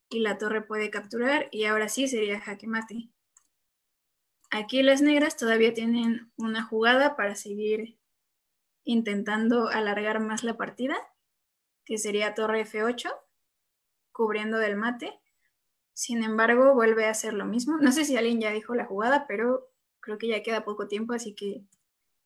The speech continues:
aquí seguimos intentando desviar a la dama. Nos comemos a la torre. E-, esta idea de torre, pues, se podría decir que la dama sigue protegiendo la torre, no es como tal regalarla.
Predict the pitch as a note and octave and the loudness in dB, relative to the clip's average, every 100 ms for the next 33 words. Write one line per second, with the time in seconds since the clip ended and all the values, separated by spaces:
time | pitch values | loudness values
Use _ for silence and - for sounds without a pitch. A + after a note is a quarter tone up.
0 | _ - G#3+ A#3+ A#3 B3+ B3 B3 B3 G#3+ | _ -6 -2 0 4 6 6 6 4 2
1 | G#3 G3+ A3 A#3 A#3 G#3 G#3 G#3 G#3 F#3 | -2 -2 0 2 2 0 -2 -2 -2 -2
2 | F3+ A3+ A#3 _ G#3+ G3+ - G#3+ A3+ B3 | -4 -8 -12 _ -8 -6 -6 -2 0 0
3 | G#3 F3+ - B3 E4 B4+ _ _ _ _ | 0 -4 -4 -2 -2 -6 _ _ _ _
4 | - B3 C4 C4+ E4+ D#4+ D#4 D4 C4 C4 | -2 2 2 0 0 0 0 -2 0 2
5 | D4+ - - _ _ _ _ A3 G#3 G3+ | 2 -2 -12 _ _ _ _ -2 -2 -4
6 | _ _ _ _ - A3+ A3 G#3+ A3+ B3 | _ _ _ _ -10 -8 -4 -2 0 2
7 | B3+ B3 A#3 G3+ A3+ B3 C#4 B3+ A3 G#3+ | 0 2 0 0 2 2 2 -2 -4 -4
8 | G3+ G3+ G#3+ G3 G3 G3 B3+ A3 G#3 G#3 | -6 -10 -12 -8 -6 -2 0 0 -4 -8
9 | A3+ G#3+ G3 G3+ G#3 G#3 G3+ G#3+ A3+ G#3 | -8 -8 -8 -8 -6 -4 -2 0 0 -4
10 | - | -10